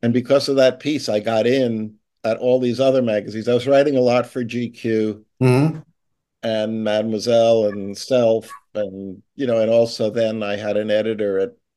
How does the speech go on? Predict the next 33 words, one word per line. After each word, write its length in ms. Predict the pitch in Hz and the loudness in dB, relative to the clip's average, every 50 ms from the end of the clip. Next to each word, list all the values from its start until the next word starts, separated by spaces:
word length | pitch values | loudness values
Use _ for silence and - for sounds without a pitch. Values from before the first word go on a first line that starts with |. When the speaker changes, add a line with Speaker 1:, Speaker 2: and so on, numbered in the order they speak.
| _ _ _ _ _ _ _ _ _ _ _ _ _ _ _ _ _ _ _ _ _ _ _ _ - | _ _ _ _ _ _ _ _ _ _ _ _ _ _ _ _ _ _ _ _ _ _ _ _ -4
Speaker 1:
at, 340 | 120 110 104 101 - - | -4 -2 -2 -4 -6 -6
uh, 300 | 117 110 98 95 95 92 90 92 - _ _ _ _ _ _ _ _ _ - | -2 -2 0 0 0 -2 -4 -10 -16 _ _ _ _ _ _ _ _ _ -4
Mademoiselle 760 | 123 117 110 107 110 110 104 92 107 123 120 120 120 117 101 | 0 2 2 2 2 0 -2 0 0 2 2 4 2 2 0
who 420 | 104 113 117 117 110 107 107 101 - - | 0 -2 -2 0 -2 -2 -6 -8 -12 -10
made 300 | 110 113 110 110 110 104 | -6 -4 -2 -2 -2 -2
the 60 | 113 | -2
move 340 | 110 110 117 120 117 107 104 | 0 2 2 2 2 2 2
over 320 | 117 113 113 113 113 107 | 2 4 2 2 0 -4
to 280 | 101 107 - - 104 104 - | -6 -8 -10 -12 -10 -8 -4
Elle 260 | 123 123 123 127 127 | 0 2 4 4 4
magazine. 760 | 120 110 104 101 98 95 107 98 90 98 98 95 95 92 98 95 | 4 2 0 -2 -4 -4 -6 -8 -6 -8 -8 -8 -10 -10 -12 -10
So 320 | - - 110 95 92 95 | -8 -4 -4 -2 -2 -2
I 160 | 95 95 95 | -2 -4 -6
was, 420 | 95 101 101 104 - - 101 _ _ _ _ _ _ - | -8 -12 -14 -14 -14 -16 -20 _ _ _ _ _ _ -8
that 180 | 120 113 117 - | -6 -6 -4 -4
was 260 | 104 98 92 - - 90 - - | -6 -8 -10 -12 -16 -16 -14 -12
a 40 | 104 | -8
different 360 | 90 113 - - 98 101 - | -8 -8 -8 -8 -10 -8 -4
company. 440 | - 120 120 117 - 90 90 90 85 | -4 -4 -4 -4 -6 -8 -8 -10 -12
So, 440 | - - 101 95 85 90 87 - _ | -10 -10 -8 -8 -8 -8 -12 -14 _
but 240 | - 95 95 - _ _ _ _ _ _ _ _ _ _ _ _ _ _ _ _ _ _ _ - | -10 -10 -10 -10 _ _ _ _ _ _ _ _ _ _ _ _ _ _ _ _ _ _ _ -12
I 120 | 98 104 | -8 -4
got 200 | 104 113 104 - - | -2 -2 -4 -4 -4
to 140 | 104 101 | -8 -6
have 160 | 98 104 98 95 | -6 -6 -6 -6
lunch 320 | 101 101 104 101 98 - | -6 -4 -4 -6 -8 -8
with 160 | 101 95 92 | -10 -8 -8
Elle 140 | 92 92 95 | -8 -8 -8
Macpherson, 680 | 95 95 95 _ - 92 90 95 92 90 - 87 87 | -10 -12 -14 _ -12 -10 -8 -10 -10 -10 -14 -18 -18
so 160 | 85 - 101 | -16 -16 -12
that 180 | 98 107 113 - | -10 -10 -10 -10
was 120 | 104 90 | -10 -14
good. 200 | - - - - | -16 -20 -20 -20